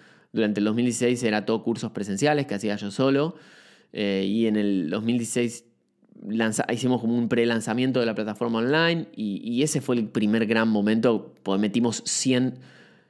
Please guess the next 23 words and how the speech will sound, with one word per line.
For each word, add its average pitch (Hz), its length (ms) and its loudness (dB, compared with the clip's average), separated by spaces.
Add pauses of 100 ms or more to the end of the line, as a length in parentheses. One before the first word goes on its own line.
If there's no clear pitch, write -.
(420)
s-, - 380 -4
miembros. 147 720 4 (440)
La 127 240 4
plataforma 143 380 4
no 147 60 2
estaba 147 280 4
terminada, 139 460 4
hicimos 143 280 2
como 131 120 2
una 135 160 4
preventa 160 720 4 (380)
y - 220 0
cien - 380 2
personas 151 440 2 (180)
pusieron 139 680 2 (300)
una, 143 260 2
compraron 135 340 2
una 135 100 4
membresía, 120 520 0
confiaron 143 720 2
en, 107 200 0
en 104 120 0
nosotros 131 580 0